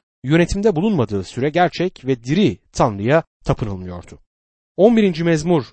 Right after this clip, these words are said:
üçüncü ayette, "Temeller yıkılırsa ne yapabilir doğru insan?" diye soruyor. Evet, bu gerçekten günümüzde de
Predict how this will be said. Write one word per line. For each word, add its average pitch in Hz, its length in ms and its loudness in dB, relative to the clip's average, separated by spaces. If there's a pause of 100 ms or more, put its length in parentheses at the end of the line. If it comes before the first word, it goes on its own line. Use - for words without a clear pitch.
üçüncü 123 380 -6
ayette, 123 480 0
"Temeller 156 580 2
yıkılırsa 143 680 0 (280)
ne 175 220 0
yapabilir 156 640 0 (100)
doğru 131 360 0
insan?" 120 560 0 (160)
diye 101 180 -2
soruyor. 87 360 -14 (600)
Evet, - 260 -2
bu 208 80 -6
gerçekten 151 600 -2
günümüzde 123 460 -6
de 160 180 0